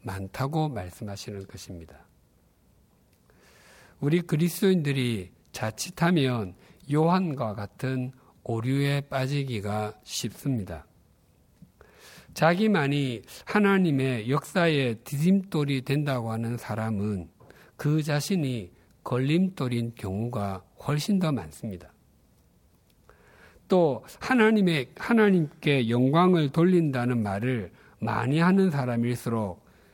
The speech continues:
자기의 영광을 구하는 사람들이 참 많습니다. 우리가 하나님의 다스림을 받고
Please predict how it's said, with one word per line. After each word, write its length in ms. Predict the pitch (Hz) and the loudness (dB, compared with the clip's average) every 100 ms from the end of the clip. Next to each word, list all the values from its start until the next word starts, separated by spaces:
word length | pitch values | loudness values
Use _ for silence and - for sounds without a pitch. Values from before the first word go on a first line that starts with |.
| _ - | _ -8
자기의 720 | - 147 175 202 196 165 127 | 0 0 2 2 2 0 -2
영광을 640 | 104 107 127 131 117 101 90 | -4 -2 -2 -2 -2 -4 -8
구하는 540 | - - 113 120 131 | -12 -4 -2 -2 -4
사람들이 800 | 139 95 98 104 113 113 104 87 - _ _ | -6 -10 -8 -8 -8 -8 -8 -10 -16 _ _
참 300 | - - 185 | -12 -6 -6
많습니다. 640 | 131 - - 143 104 - - _ _ _ _ _ _ _ _ _ _ _ _ _ _ _ _ _ _ _ _ _ _ _ _ - - - - - | -6 -12 -8 -8 -8 -14 -20 _ _ _ _ _ _ _ _ _ _ _ _ _ _ _ _ _ _ _ _ _ _ _ _ -20 -20 -20 -20 -6
우리가 340 | 156 170 190 180 | 2 4 4 4
하나님의 540 | 196 202 196 185 156 | 4 4 4 4 2
다스림을 580 | 143 120 - 190 170 135 | -2 -2 0 2 2 2
받고 540 | 131 135 - 123 101 | 0 -2 0 0 -2